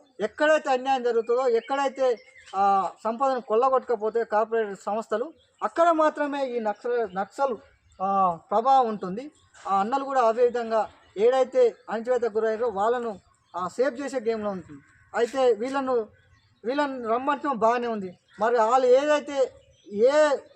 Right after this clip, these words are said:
ఉద్యమాల కోసం అయితే, ఏ, ఏ వాతావరణం కోసం అయితే, ఆ, వాళ్ళు ఆ పంతాన్ని ఎంచుకోరో ఆ పంతానికి సంబంధించిన, ఆ, ఏ అయితే రుగ్మతలు ఉన్నాయో వాటన్నిటిని ప్రారంభంలో అవకాశం ఎవరికి ఉంటుంది?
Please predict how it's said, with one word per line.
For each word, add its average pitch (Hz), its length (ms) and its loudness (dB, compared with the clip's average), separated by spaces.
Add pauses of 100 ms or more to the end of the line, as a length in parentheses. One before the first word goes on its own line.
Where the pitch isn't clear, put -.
ఉద్యమాల 294 460 2
కోసం 262 340 -2
అయితే, 247 220 -4
ఏ, 254 360 0 (480)
ఏ 247 180 6
వాతావరణం 269 580 2
కోసం 240 280 -2
అయితే, 214 400 -4 (420)
ఆ, 180 280 -2
వాళ్ళు 202 420 -2 (500)
ఆ 180 280 -2
పంతాన్ని 247 500 -2
ఎంచుకోరో 233 360 -4
ఆ 277 160 2
పంతానికి 277 520 0
సంబంధించిన, 277 600 -4 (500)
ఆ, 190 60 -8
ఏ 233 180 2
అయితే 262 380 4
రుగ్మతలు 240 440 -4
ఉన్నాయో 233 200 -4
వాటన్నిటిని 254 640 -4
ప్రారంభంలో 254 520 0 (500)
అవకాశం 262 380 0
ఎవరికి 302 360 2
ఉంటుంది? 220 360 -2